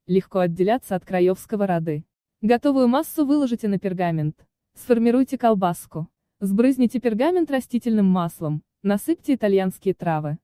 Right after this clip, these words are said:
Обваляйте колбасу в специях. Заверните пергамент, края крепко сверните. Уберите чечевичную колбасу застывать на пять-шесть часов в холодильник.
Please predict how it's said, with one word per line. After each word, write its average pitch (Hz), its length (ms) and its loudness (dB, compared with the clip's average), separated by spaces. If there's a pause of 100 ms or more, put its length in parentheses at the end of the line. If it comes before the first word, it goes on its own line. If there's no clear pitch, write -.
(220)
Обваляйте 262 520 2
колбасу 214 420 -2
в - 40 -14
специях. 170 580 -4 (500)
Заверните 254 560 2
пергамент, 269 520 0
края 320 300 2
крепко 247 320 -4
сверните. 180 680 -4 (260)
Уберите 240 400 2
чечевичную 214 640 -2
колбасу 202 480 0
застывать 285 480 -2
на 240 120 0
пять-шесть 294 480 -4
часов 254 380 -4
в - 40 -20
холодильник. 180 800 -2